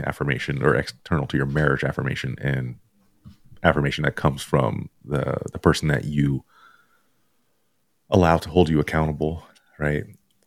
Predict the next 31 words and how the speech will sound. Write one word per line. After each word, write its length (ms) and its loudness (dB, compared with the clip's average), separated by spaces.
Um, 520 -6
so 140 0
that 320 2
there, 200 -4
there's 260 0
a 60 -6
depth 360 -2
to 140 -4
that. 320 2
Um, 540 -2
the, 200 0
the 160 0
person 320 0
you 100 0
wake 180 0
up 120 0
next 240 0
to 100 -2
every 200 0
day, 320 0
right? 340 -2
The 100 -4
person 280 0
you 120 -6
look 240 -4
to 340 2
trust 360 0
the 80 0
most. 540 -2
Getting 240 2
a-, 100 0